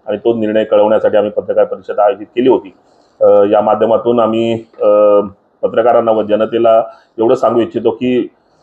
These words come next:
शिवसेना उद्धव बाळासाहेब ठाकरे पक्ष हा निवडणुकापुरतं राजकारण करणारा पक्ष नाहीये. आम्ही एक कॅडर बेस राजकारण करतो. अ, आम्ही जनतेच्या आणि सर्वसामान्यांच्या प्रश्नाला आवाज उठवणारी संघटना,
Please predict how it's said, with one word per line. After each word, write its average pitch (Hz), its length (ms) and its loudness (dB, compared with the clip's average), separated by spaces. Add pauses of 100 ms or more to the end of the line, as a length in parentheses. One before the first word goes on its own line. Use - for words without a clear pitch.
(180)
शिवसेना 123 360 2
उद्धव 123 240 2
बाळासाहेब 123 400 2
ठाकरे 120 300 -4
पक्ष 117 280 -6
हा 127 260 2
निवडणुकापुरतं 120 680 -2
राजकारण 117 420 0
करणारा 113 340 0
पक्ष 113 240 -6
नाहीये. 117 300 -2 (600)
आम्ही 120 220 2
एक 123 140 -4
कॅडर 120 280 2
बेस 147 180 2
राजकारण 127 440 2
करतो. 131 680 0
अ, 117 340 0 (260)
आम्ही 117 160 -6
जनतेच्या 127 800 2 (340)
आणि 117 360 -6
सर्वसामान्यांच्या 117 800 0
प्रश्नाला 120 420 0
आवाज 110 240 4
उठवणारी 113 460 -2
संघटना, 120 500 -4